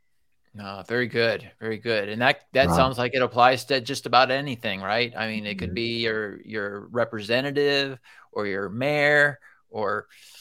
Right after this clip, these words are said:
Speaker 1: yeah.
Speaker 3: Right. And there's a spirit behind people. So our enemies are not people, even when they do things that we don't like. Uh,
Speaker 2: Right.
Speaker 3: we, we realize there are spirits that are influencing them,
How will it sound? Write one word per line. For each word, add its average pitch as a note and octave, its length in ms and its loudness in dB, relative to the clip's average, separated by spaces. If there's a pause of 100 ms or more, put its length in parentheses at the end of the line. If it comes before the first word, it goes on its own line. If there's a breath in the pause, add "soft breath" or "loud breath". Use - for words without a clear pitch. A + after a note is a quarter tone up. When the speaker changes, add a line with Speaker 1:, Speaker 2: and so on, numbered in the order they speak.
(320 loud breath)
Speaker 1:
yeah. G#2+ 300 2
Speaker 3:
Right. A3+ 340 8
And C4+ 160 8
there's D4+ 200 4
a D#4 60 -2
spirit F4+ 600 4
behind A3+ 840 0 (100)
people. A#3+ 680 -4 (260 loud breath)
So C4 240 10
our B3 220 10
enemies C#4+ 560 0
are G3+ 100 -2
not F#3+ 360 -4
people, F3+ 440 -8
even A#3+ 300 -2
when A#3 140 -2
they G#3+ 120 -2
do G3+ 200 -4
things G3 360 -8
that F3 180 -2
we F#3+ 140 -4
don't F3+ 360 -4
like. E3+ 520 -2 (360 loud breath)
Uh, G3 180 2
Speaker 2:
Right. E3 80 6
Speaker 3:
we, G#3+ 320 0
we A3 240 0
realize A#3+ 640 4
there G#3+ 160 -2
are F#3+ 160 -4
spirits C4+ 760 -2
that A3 120 -2
are F#3 180 -4
influencing F#3+ 800 -10
them, E3 260 -6